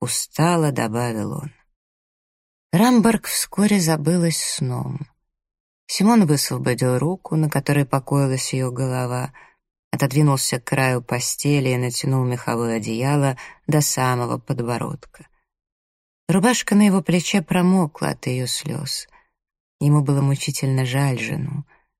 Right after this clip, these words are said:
И в то же время он с отчаянием думал, что отныне не сможет поддерживать семейное согласие, обращаясь с женой как со слепым, неопытным ребёнком.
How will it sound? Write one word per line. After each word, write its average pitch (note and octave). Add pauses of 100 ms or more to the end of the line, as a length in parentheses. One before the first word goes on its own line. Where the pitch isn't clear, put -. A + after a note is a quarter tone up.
(420)
И F#3
в -
то A#3
же D4+
время G3
он D3+
с -
отчаянием F#3
думал, D3 (340)
что -
отныне F#3
не F3
сможет E3
поддерживать C3+
семейное C3
согласие, - (540)
обращаясь C3+
с B2+
женой C3
как B2
со -
слепым, C3+ (360)
неопытным B2
ребёнком. B2